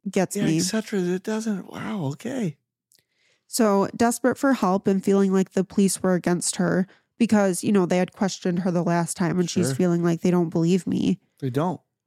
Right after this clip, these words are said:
Speaker 1: She reached out to the private investigator who helped her set up the security system.
Speaker 2: Mm-hmm.
Speaker 1: And she w-, inquired about hiring him. Remember, his name is Ozzy Caban.
Speaker 2: Mm-hmm, mm-hmm.
Speaker 1: He believed Cindy,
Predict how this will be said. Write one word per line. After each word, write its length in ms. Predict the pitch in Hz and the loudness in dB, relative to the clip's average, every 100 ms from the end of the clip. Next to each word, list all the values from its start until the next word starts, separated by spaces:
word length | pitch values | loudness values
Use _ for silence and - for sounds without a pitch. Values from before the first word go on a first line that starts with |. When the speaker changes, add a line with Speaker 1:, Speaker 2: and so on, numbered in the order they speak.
| _ | _
Speaker 1:
She 200 | - 240 | -2 2
reached 380 | 214 214 208 - | 4 4 2 0
out 360 | 214 202 202 - | 2 2 0 -2
to 280 | - 214 196 | 2 4 4
the 80 | 185 | 2
private 320 | - 190 175 | 2 0 2
investigator 840 | 180 175 208 - 185 180 175 175 | 0 2 0 0 0 2 2 0
who 340 | 175 214 190 180 | 2 4 4 4
helped 300 | - 180 208 | 0 -2 0
her 120 | 180 | 0
set 180 | - 180 | 0 -2
up 180 | 170 | -2
the 100 | - | -2
security 540 | 170 175 - 196 180 156 | -2 -2 0 0 2 0
system. 640 | - 160 - - - 185 - _ _ | 0 -4 -4 -4 -4 -6 -8 _ _
Speaker 2:
Mm-hmm. 220 | 156 135 135 - _ _ _ _ | -4 -4 -4 -10 _ _ _ _
Speaker 1:
And 320 | 214 190 180 | 4 4 2
she 240 | 170 196 190 | 0 2 2
w-, 160 | 175 - _ _ | 0 -6 _ _
inquired 400 | 202 - 170 170 | -2 0 0 0
about 220 | 165 180 | 0 0
hiring 360 | - 254 - 175 | 0 0 0 0
him. 300 | 185 170 170 _ _ _ _ _ | 0 0 -6 _ _ _ _ _
Remember, 400 | 220 190 165 180 | 2 2 2 2
his 220 | 185 170 | 2 2
name 120 | 170 | 0
is 100 | 170 | 2
Ozzy 300 | 170 180 170 165 | 0 0 0 0
Caban. 420 | 175 165 165 175 _ - | 0 0 0 -4 _ -4
Speaker 2:
Mm-hmm, 200 | 151 147 - _ | -2 -2 -4 _
mm-hmm. 140 | 143 143 - _ _ | -6 -6 -8 _ _
Speaker 1:
He 600 | - 233 226 262 285 254 - 202 | 0 4 6 6 4 2 -4 0
believed 400 | 214 190 165 - | 2 2 0 0
Cindy, 580 | - 175 165 - 185 | -2 -2 -2 -2 -2